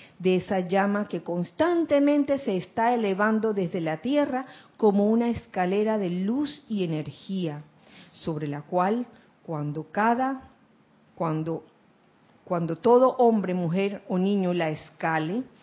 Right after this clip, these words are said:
podrá ascender a la perfección, al ámbito de divinidad desde donde vino". Eso fue lo que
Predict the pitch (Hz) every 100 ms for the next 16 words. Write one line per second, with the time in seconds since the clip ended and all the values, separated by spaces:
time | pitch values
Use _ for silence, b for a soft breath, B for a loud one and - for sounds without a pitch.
0 | B B B - 214 220 269 - 262 -
1 | 202 190 185 208 269 302 208 185 170 160
2 | 151 156 - - - 185 160 156 b b
3 | b 185 180 202 220 233 233 233 233 175
4 | 170 170 160 156 156 156 190 220 - -
5 | 175 160 160 160 156 156 151 151 156 151
6 | 143 147 - _ _ B B B _ _
7 | _ _ _ _ _ _ _ _ _ _
8 | _ _ _ _ _ _ _ _ _ _
9 | _ _ _ _ _ _ _ _ 190 -
10 | 196 185 190 - 139